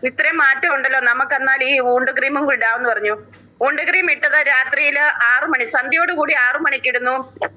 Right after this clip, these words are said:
പന്ത്രണ്ട് മണിയാകും, പന്ത്രണ്ടല്ല, രണ്ട് മണിയായപ്പോ അമ്മച്ചി സ്വന്തമായിട്ടൊന്ന് മൂത്രം ഒഴിക്കാനായിട്ട് എഴുന്നേറ്റ്. അടുത്ത് തന്നെ സർക്കാരിന്റെ കസേര ഇരിപ്പുണ്ടായിരുന്നു.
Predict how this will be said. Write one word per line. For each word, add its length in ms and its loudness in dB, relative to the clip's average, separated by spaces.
പന്ത്രണ്ട് 540 0
മണിയാകും, 680 0
പന്ത്രണ്ടല്ല, 480 2
രണ്ട് 380 0
മണിയായപ്പോ 600 0
അമ്മച്ചി 340 -2
സ്വന്തമായിട്ടൊന്ന് 1080 -2
മൂത്രം 240 0
ഒഴിക്കാനായിട്ട് 540 0
എഴുന്നേറ്റ്. 560 0
അടുത്ത് 240 0
തന്നെ 340 2
സർക്കാരിന്റെ 680 -2
കസേര 300 0
ഇരിപ്പുണ്ടായിരുന്നു. 1040 -2